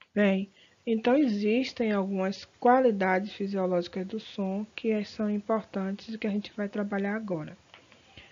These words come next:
Nós temos a altura. A altura, ela corresponde à frequência do som emitido, né? A gente não pode esquecer que frequência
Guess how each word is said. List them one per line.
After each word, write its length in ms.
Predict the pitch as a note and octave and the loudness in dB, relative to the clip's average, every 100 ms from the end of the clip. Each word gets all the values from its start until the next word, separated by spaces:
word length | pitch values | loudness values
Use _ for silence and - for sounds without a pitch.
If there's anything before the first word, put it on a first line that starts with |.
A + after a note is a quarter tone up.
| _ _ _ | _ _ _
Nós 200 | G3+ G3+ | 0 0
temos 360 | - A3 A3 G#3+ | 2 2 2 4
a 60 | |
altura. 720 | G#3+ G#3+ - G3 F#3+ A3 A#3 - | 4 4 0 -2 2 2 0 -2
A 80 | G#3 | 0
altura, 420 | G#3 G3+ G#3+ G#3+ | 0 0 2 4
ela 180 | G3+ G3+ | 2 0
corresponde 840 | G3+ B3+ C4+ B3+ - G3+ A3+ B3 | 2 2 2 -2 -4 -2 0 2
à 80 | A3 | 0
frequência 540 | - G#3+ G#3 G3+ G3 | 0 -4 -2 -2 -2
do 100 | G3 | -6
som 220 | F#3+ - G3 | -8 -6 -4
emitido, 840 | F#3+ F#3+ - - F#3+ G3+ G#3+ C4+ - - - - _ | -2 -2 -4 -4 0 0 0 -4 -8 -20 -20 -20 _
né? 280 | G3+ G3 A#3 | 4 6 6
A 20 | |
gente 240 | A3 G#3+ | 4 2
não 220 | G#3 G3+ A#3+ | 0 0 0
pode 300 | A3 G3+ G3+ | 0 0 -2
esquecer 600 | - G3+ - - F#3+ F#3+ | -4 -4 -4 0 2 2
que 160 | G3+ | -4
frequência 1120 | G3 - G3+ G3 - G3 G3 F#3 - G3+ F#3 | -4 0 0 0 0 2 2 -2 -4 -2 -2